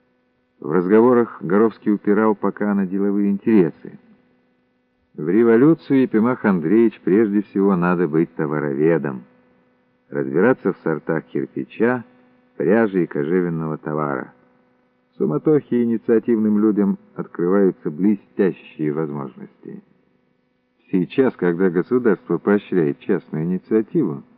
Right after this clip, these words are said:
разумный подход к делу может дать хорошие барыши. Недавно я оказал доброму знакомому маленькую услугу.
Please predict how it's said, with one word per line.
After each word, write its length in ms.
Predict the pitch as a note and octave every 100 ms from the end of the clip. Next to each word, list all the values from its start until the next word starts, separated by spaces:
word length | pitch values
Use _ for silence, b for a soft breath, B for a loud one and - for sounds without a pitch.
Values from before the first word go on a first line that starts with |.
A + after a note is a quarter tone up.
| _ _ _ _ _ -
разумный 500 | - C#3 D3 C#3 B2+
подход 440 | A#2+ - C3 G2+
к 80 | F#2
делу 280 | C#3 B2+ G#2
может 400 | A#2 G2 G2 F2
дать 200 | G2+ - -
хорошие 520 | F2+ A2 A2 F#2+ F2
барыши. 600 | D2 D#2 D2 - - - _ _ _ _ _ _ _ _
Недавно 440 | C#2+ E2+ F#2+ G2+ G2
я 140 | G2
оказал 420 | F#2+ G2+ F#2 F#2+
доброму 480 | F2 F#2+ E2+ F2+ F#2
знакомому 600 | F2 G2 - A2+ E2+ E2+
маленькую 560 | F#2 G2+ F#2 F2+ F#2 F2+
услугу. 460 | - - - -